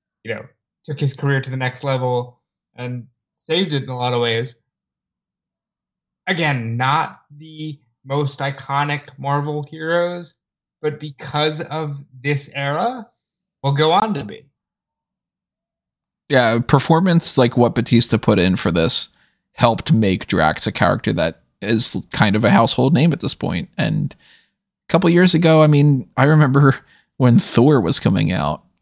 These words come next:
Speaker 2: and people are like, "They're making a Thor movie? What the fuck?" And me being like, "Yeah, I mean, people know Thor, but, you know, whatever." And hey, you know, maybe it'll catch on. And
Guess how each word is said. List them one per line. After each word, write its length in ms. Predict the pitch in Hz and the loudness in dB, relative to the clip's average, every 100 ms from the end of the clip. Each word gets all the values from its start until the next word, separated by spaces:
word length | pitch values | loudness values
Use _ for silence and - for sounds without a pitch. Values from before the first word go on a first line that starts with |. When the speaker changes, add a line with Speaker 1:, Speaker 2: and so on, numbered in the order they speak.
| _ _ _ _ - | _ _ _ _ -4
Speaker 2:
and 120 | 127 | -2
people 180 | - - | 0 2
are 140 | 98 90 | 2 2
like, 300 | 69 - - | -2 -4 -2
"They're 100 | 120 | 2
making 300 | 185 135 - | 4 2 0
a 80 | |
Thor 580 | - - - 110 110 127 | -4 -10 0 4 6 6
movie? 420 | 135 151 156 202 | 8 6 6 6
What 180 | 185 131 | 6 4
the 100 | 120 | 0
fuck?" 520 | - 117 117 185 - _ _ _ _ _ _ _ _ - | -4 -4 0 0 -2 _ _ _ _ _ _ _ _ -2
And 100 | 117 | 2
me 80 | |
being 280 | 113 104 110 | 4 4 2
like, 220 | 104 110 | 0 0
"Yeah, 280 | 262 269 196 | 0 0 0
I 60 | 175 | 2
mean, 140 | 170 | 2
people 240 | 175 202 147 | 2 0 2
know 200 | 143 147 | 4 2
Thor, 460 | - 135 120 123 | 2 2 4 0
but, 220 | 127 113 | 0 -2
you 80 | 127 | 0
know, 100 | 120 | 0
whatever." 440 | 120 123 120 127 139 | 2 0 0 -2 -2
And 260 | 120 123 - _ _ _ _ _ - | -2 -4 -8 _ _ _ _ _ -2
hey, 340 | 131 113 113 - | 2 2 0 0
you 120 | 123 | 2
know, 200 | 107 104 | 4 4
maybe 400 | 123 120 113 113 | 4 4 6 4
it'll 160 | 104 104 | 4 0
catch 280 | - 110 | 0 0
on. 380 | 110 104 92 120 - _ _ _ | 0 0 0 -4 -6 _ _ _
And 320 | 104 101 95 | -4 -2 -4